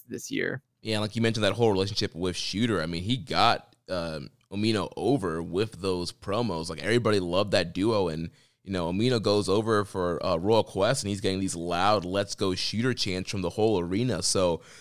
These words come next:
Speaker 2: the power of those, those Moxley promos got the Shooter over there, and I know he's having a, a good little run there in Rev Pro right now. But yeah, Moxley,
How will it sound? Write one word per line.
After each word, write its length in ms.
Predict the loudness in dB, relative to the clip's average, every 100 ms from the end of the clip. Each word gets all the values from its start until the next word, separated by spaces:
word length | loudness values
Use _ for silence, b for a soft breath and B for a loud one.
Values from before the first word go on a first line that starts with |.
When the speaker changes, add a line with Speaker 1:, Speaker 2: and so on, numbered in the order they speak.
| B
Speaker 2:
the 80 | -8
power 460 | -4 4 6 6 4
of 140 | 2
those, 220 | 2 0
those 220 | 0 -4 0
Moxley 300 | 0 0 -6
promos 400 | -4 -2 -2 -2
got 180 | -2
the 80 | -2
Shooter 340 | -4 -4 -2 0
over 240 | 0 -2
there, 280 | -2 -2 -2
and 80 | -4
I 40 |
know 140 | -6
he's 160 | -6 -4
having 260 | -4 -4 -6
a, 300 | -6 -8 -10
a 40 |
good 140 | -4 -2
little 200 | 0 0
run 220 | 0 0
there 140 | 0
in 100 | 0
Rev 220 | 0 -2 -2
Pro 180 | -2
right 260 | 0 -2 -4
now. 200 | -6 -6
But 100 | -4
yeah, 220 | -4 -4
Moxley, 600 | -2 -2 -2 -4 -4 -6